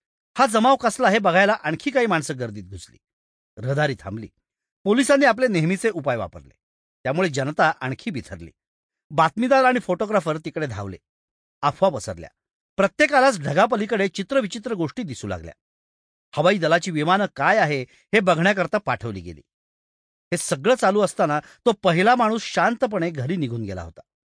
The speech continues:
गमतीदार गोष्ट आहे, असं विक्रमने अभिप्राय व्यक्त करताच वुल्फने त्याला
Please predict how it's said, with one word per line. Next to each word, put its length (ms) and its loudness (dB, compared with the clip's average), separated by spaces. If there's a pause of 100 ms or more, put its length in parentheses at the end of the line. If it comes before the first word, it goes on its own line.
(920)
गमतीदार 420 0
गोष्ट 280 -8
आहे, 80 -10 (380)
असं 200 2
विक्रमने 420 0
अभिप्राय 420 0
व्यक्त 300 -2
करताच 380 -2
वुल्फने 560 -4
त्याला 200 -2